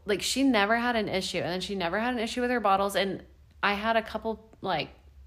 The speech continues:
the, uh, the pediatrician, and then one time I went to the chiropractor, and they, like, saw her eat, and, like, her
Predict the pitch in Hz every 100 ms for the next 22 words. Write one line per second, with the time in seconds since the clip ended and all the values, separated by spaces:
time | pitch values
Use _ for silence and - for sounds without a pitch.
0 | - 202 - - 110 - 185 254 262 240
1 | 233 214 208 208 190 190 180 190 202 196
2 | 196 190 196 196 196 190 185 185 190 208
3 | 208 - 180 202 208 - 202 156 170 165
4 | - - 196 180 170 -